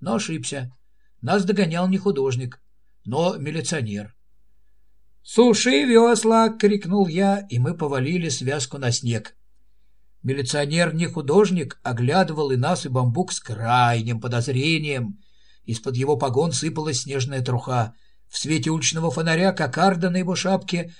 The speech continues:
до блеска начищенная метелью, сверкала, как утренняя звезда. Милиционер молчал. Орлов постучал ботинком по бамбуку, потопал ногами, попрыгал. «Метель-то какая, а?» —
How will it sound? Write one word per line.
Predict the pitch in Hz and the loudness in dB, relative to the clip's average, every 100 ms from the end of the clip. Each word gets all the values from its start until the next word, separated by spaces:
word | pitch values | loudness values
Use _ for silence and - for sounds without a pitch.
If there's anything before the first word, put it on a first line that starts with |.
| - | -16
до | - 151 | -6 -4
блеска | 139 160 - 156 | -2 -2 -2 -4
начищенная | 156 131 165 - 151 156 | -4 -2 -2 -4 -4 -6
метелью, | 156 160 160 165 156 160 | -4 -4 -2 -4 -4 -6
сверкала, | - 147 143 - 165 160 | -4 -4 -6 -4 -4 -2
как | 135 156 - - - - - | -4 -6 -8 -16 -20 -20 -4
утренняя | 123 127 123 127 131 127 123 | -2 0 2 2 2 4 4
звезда. | 113 117 113 104 110 95 - - - - - - - | 2 -2 -4 -4 -8 -10 -16 -20 -20 -20 -20 -20 -8
Милиционер | 117 123 123 135 127 135 | -2 -2 0 0 0 0
молчал. | 127 120 107 113 98 - - - - - - - - - - - - | 0 0 -2 -4 -6 -10 -20 -20 -20 -20 -20 -20 -20 -20 -20 -20 -10
Орлов | 143 165 196 214 202 | -4 0 4 4 4
постучал | 185 - 202 208 214 | -2 2 4 4 2
ботинком | 175 175 185 160 170 143 | 2 0 0 0 -2 -2
по | 143 | -2
бамбуку, | 139 147 139 196 208 190 185 180 - | 0 0 4 6 6 2 2 0 -6
потопал | 151 131 180 170 151 | -6 -2 -4 -2 -4
ногами, | 147 131 156 196 190 | -2 -2 0 2 0
попрыгал. | 185 - 117 143 185 165 160 147 - - - - - - - - | -2 -4 -4 -2 -2 0 -4 -6 -14 -20 -20 -20 -20 -20 -20 -10
«Метель-то | 131 196 202 240 202 202 | -2 0 2 0 2 0
какая, | 185 - 143 120 104 | 2 0 0 0 -2
а?» — | 139 202 | -2 -4